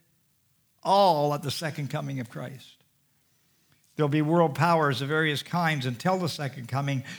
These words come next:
when Jesus will finally take over everything and rule righteously during the millennium here on this earth. Now, verse thirteen. "In my vision at night I looked,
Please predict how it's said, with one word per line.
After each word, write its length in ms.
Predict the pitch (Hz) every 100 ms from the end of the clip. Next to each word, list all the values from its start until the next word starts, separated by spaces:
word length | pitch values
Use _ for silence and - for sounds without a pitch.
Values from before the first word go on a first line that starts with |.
| -
when 200 | - 147
Jesus 460 | 120 160 160 147 123
will 120 | 127
finally 680 | - 170 175 190 185 170 165
take 380 | 165 180 170 170
over 300 | 160 147 139
everything 460 | 160 147 156 156
and 120 | 135 135
rule 220 | 156 143
righteously 600 | 147 156 - 143 - 143
during 320 | 147 151 143
the 60 | 127
millennium 600 | 123 143 151 147 143 135 - -
here 380 | - 156 143 143
on 380 | 147 123 127 123
this 360 | 120 113 - - - _ _ -
earth. 380 | 113 113 - _ _ _ _ _ _ _ _ _ _ _ _ _ _ _ _ _ -
Now, 120 | 123
verse 260 | 117 117 -
thirteen. 520 | 151 135 - 107 110 - _ _ _ _ _ _ _ _ _ _ _
"In 140 | 131
my 140 | 135 123
vision 320 | 151 160 175
at 80 | 170
night 240 | 151 143
I 100 | 143
looked, 400 | 135 120 -